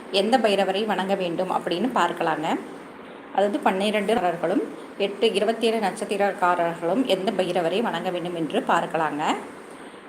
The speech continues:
பைரவரின் வகைகள் அப்படின்னு பார்த்தீங்கன்னா, அஷ்ட-, அதாவது எட்டு பைரவர்கள் இருக்கிறாங்க. அவங்க வந்து அசிதாங்க பைரவர், ருரு பைரவர், சண்ட பைரவர், குரோதன பைரவர், உன்மத்த பைரவர், கபால பைரவர், பீஷண பைரவர்,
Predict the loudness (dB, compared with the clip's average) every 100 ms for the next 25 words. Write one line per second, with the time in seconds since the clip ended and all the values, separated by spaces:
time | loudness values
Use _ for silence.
0 | 6 8 8 6 4 4 4 2 2 2
1 | 2 0 2 2 2 -2 -2 -2 -2 -2
2 | -2 -2 0 2 0 0 0 0 2 4
3 | 4 2 0 0 0 -2 -2 0 0 -2
4 | -2 -10 -16 -2 2 4 2 0 0 -2
5 | -2 -2 0 2 2 2 2 2 2 2
6 | 2 0 -2 -14 -6 0 4 4 4 4
7 | 4 4 4 0 -8 0 0 4 4 4
8 | 2 2 2 0 -4 -12 0 4 4 4
9 | 2 2 2 2 2 0 -6 -12 -2 4
10 | 6 6 4 4 4 4 2 -2 4 6
11 | 8 6 6 4 4 4 2 -2 -2 0
12 | 0 0 0 0 2 2